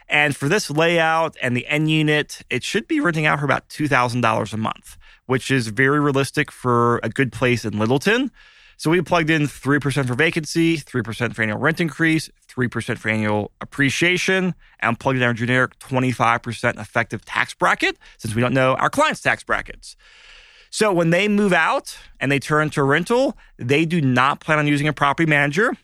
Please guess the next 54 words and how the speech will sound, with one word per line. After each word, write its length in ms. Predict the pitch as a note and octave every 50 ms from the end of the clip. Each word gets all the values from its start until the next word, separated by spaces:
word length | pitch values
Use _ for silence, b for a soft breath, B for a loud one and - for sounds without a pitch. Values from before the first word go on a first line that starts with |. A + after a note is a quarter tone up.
| _ _
And 100 | - C3
again, 160 | C3+ C3+ C3
they're 120 | B2+ C3 C#3
just 180 | D3 C3 -
doing 240 | - C#3 C#3+ C#3 C3
this 160 | C3+ C#3+ E3+
because 560 | - - D3 A#2+ - B2+ B2 B2 B2+ B2 A2+ G#2
they 160 | B2+ B2+ C3
want 240 | C3+ C#3 C3+ C3+ -
to 280 | - B2+ B2 A#2+ - - -
save 260 | - - C#3 C3+ B2+
every 220 | C3 C#3 B2+ C3+ C3
dollar 260 | C3+ B2+ C3 C3 C3
they 140 | B2+ B2 A#2
can 260 | - B2+ B2+ C#3 C#3+
to 100 | - A#2+
maximize 600 | A2 G#2+ G#2+ A2+ - - - B2 A2+ A2 - -
cash 260 | - G2+ G#2 A#2+ -
flow. 300 | - G3+ A#3 D4 E4+ C4 - - _ _ _ B B B B B B B
So 240 | B - - D3+ C#3+
they 200 | C3+ C#3+ C#3+ D3
have 180 | D3 C#3 C3+ -
selected 420 | - - C#3 C#3 - C#3 C3+ A2+
not 360 | A2 A#2 B2+ B2+ B2+ C3 -
to 100 | - C3
use 160 | C3 C3 B2
property 380 | - - B2 A2+ A2 - B2 A#2+
management. 420 | C3+ E3 G3 G3 B2+ G2 - - - _ _ _ _ _ _ _ _ _ _ -
Now, 180 | C3+ D3 D3+ D3
for 100 | - D#3
our 40 | C#3+
monthly 300 | C#3 D#3 E3 - E3+ D#3
reserves, 500 | D3 D3 C3 B2 D3 D3+ E3+ G3+ G3+ -
we 140 | B2+ C#3 C3
put 160 | - C#3+ C3+
in 100 | C3 A#2
five 420 | G#2 - - A#2+ A#2 A#2+ B2 - -
percent. 520 | - A#2+ - - B2+ C#3 - - - - B B B B B B B B B
Now, 200 | B2 B2 C3 C3
we 180 | C3 C3+ C3+
did 160 | B2+ B2 C3 B2
not 220 | C3 C3 B2 -
use 200 | C3+ C3 A2+ - - -
eight 180 | C3 C3 - -
percent. 400 | - C#3 - - D3+ F#3+ B3+ G3+
We 80 | D3 A#2+
put 160 | - C3+ A#2+
in 80 | -
five 220 | - - A#2+ A#2+ -
percent 320 | C3+ B2+ - E3 E3+ D#3
because 160 | - A#2 G#2
this 160 | G#2+ A2+ G#2+ A#2+
is 120 | A#2+ A2 A2+
a 280 | A2 B2 A#2+ B2+ -